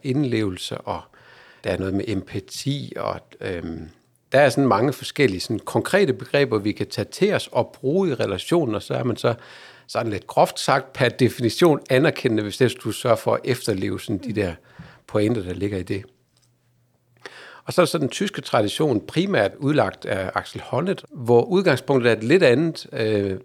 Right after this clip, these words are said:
det er sådan mere anerkendelse forstået som et menneskesyn, så det er noget, man bærer med sig, øh, og det er så noget, der vil afsmitte i den måde, man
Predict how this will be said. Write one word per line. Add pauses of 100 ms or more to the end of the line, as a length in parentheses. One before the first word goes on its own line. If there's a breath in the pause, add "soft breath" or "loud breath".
det
er
sådan
mere (260 loud breath)
anerkendelse
forstået
som
et
menneskesyn,
så
det
er
noget,
man (400 loud breath)
bærer
med
sig, (440 soft breath)
øh,
og
det
er
så
noget,
der
vil
afsmitte
i
den
måde,
man